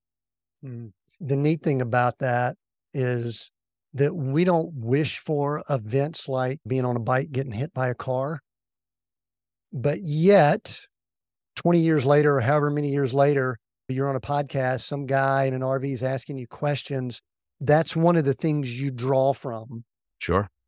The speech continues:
Speaker 1: that has
Speaker 2: Yep.
Speaker 1: given you the catalyst or decision-making skill, whatever, to be where you are today. And I think that's the cool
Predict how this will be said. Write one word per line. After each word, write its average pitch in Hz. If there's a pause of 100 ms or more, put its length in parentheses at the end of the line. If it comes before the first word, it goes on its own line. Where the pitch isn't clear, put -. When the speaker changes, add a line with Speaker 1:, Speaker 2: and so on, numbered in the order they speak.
(240)
Speaker 1:
that 143
has 131
Speaker 2:
Yep. 113
Speaker 1:
given 180
you 139
the 131
catalyst 175
or 135
decision-making 165
skill, 170
whatever, 202 (1000)
to 185
be 170
where 160
you 147
are 135
today. 135
And 131
I 127
think 208
that's 185
the 156
cool 165